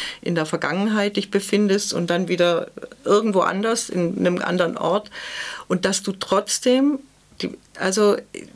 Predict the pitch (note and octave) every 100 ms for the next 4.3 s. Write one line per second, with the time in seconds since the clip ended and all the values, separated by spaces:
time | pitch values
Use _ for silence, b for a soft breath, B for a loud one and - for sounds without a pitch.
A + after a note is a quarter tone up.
0 | - G3 A3 - G#3+ - A#3+ A3+ A3 -
1 | - G#3 G#3+ A3+ A3 - G#3 G3+ A#3 A3+
2 | - G3 G3+ A3 E3+ E3 - - - -
3 | - - F#3+ G3 G3+ - A3 G#3+ F#3 F#3
4 | F#3+ F#3 -